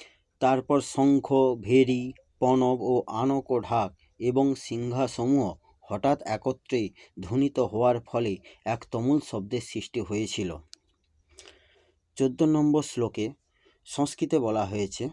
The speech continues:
"তত্ত্ব সৌতৈ হৈ যুক্তে মহতি স নন্দে স্থিতৌ মাধব পাণ্ডবশ্চৈব দিব্য শঙ্খৌ পদধ্বতু।"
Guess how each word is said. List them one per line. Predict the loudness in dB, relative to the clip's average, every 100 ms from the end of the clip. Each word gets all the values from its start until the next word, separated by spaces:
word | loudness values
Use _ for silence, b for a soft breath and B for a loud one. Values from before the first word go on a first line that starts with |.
| -12 _ _ _
"তত্ত্ব | -2 -2 _ -2
সৌতৈ | 0 -2 -2 0 2 0
হৈ | 0 2 2 -2
যুক্তে | -8 -12 -10 -6 -6 -8 _ _ -4
মহতি | -2 2 0 0 -2
স | -2 -4 -2
নন্দে | -2 -2 -2 -4
স্থিতৌ | -4 -8 -6 -4 -6 -10 -12
মাধব | -4 -2 2 2 2 -2
পাণ্ডবশ্চৈব | -4 -2 -2 -2 -4 -6 -6 -6 -6 -8 -10 B B -4
দিব্য | 0 2 2 0
শঙ্খৌ | 0 -4 -6 -6 -6
পদধ্বতু।" | -4 -2 0 -2 -2 -8 -8